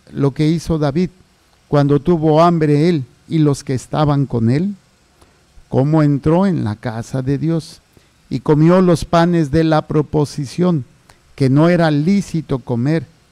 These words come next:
ni a él ni a sus compañeros, sino solamente a los sacerdotes?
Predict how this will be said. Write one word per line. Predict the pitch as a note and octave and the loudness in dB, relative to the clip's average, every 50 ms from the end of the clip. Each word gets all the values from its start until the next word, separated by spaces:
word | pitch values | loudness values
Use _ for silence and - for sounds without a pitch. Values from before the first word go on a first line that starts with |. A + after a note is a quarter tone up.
| _ _ | _ _
ni | - C3 C3 C3 B2+ | -4 0 0 0 2
a | A#2+ A#2+ | 0 0
él | C3+ D3+ E3 F3 E3+ | 0 0 0 -2 -2
ni | E3 D#3 | -2 -4
a | D3+ | -4
sus | C3+ - - C#3+ B2+ - | -4 -6 -10 -12 -12 -10
compañeros, | - - C3+ B2+ A#2 - A#2+ A#2+ D3 F3 G3 F#3+ C#3+ - - - - _ _ _ _ _ _ _ | -10 -8 -8 -8 -6 -6 -6 -4 -2 -2 -4 -4 -6 -10 -12 -20 -20 _ _ _ _ _ _ _
sino | _ - - C3+ B2 B2 A#2+ A#2+ | _ -12 -10 -8 -6 -6 -8 -8
solamente | - - E3+ F3+ F#3+ F3 D#3 D#3+ E3+ F#3 G3 G3 D#3+ - C3 | -4 -4 -2 -2 -2 -2 -4 -4 -4 -2 -4 -4 -4 -4 -4
a | A2+ | -4
los | A#2 A#2+ A#2 - | -4 -4 -6 -8
sacerdotes? | - C3 B2+ A#2 - - A2 A#2 C3 D#3+ F#3+ F#3+ - - G3 F#3+ - - - - | -6 -6 -6 -6 -6 -8 -8 -6 -4 -2 -2 -2 -2 -4 -6 -8 -8 -12 -20 -20